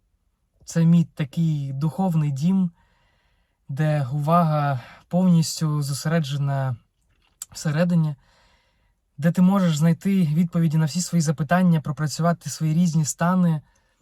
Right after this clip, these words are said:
завжди повернутись сюди за натхненням, енергією,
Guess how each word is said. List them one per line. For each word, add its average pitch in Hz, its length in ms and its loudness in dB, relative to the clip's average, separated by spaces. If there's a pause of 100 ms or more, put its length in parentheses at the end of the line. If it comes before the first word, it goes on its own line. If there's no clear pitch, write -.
(720)
завжди 175 360 2
повернутись 175 580 2
сюди 165 300 -2
за 156 200 0
натхненням, 156 720 0
енергією, 147 840 0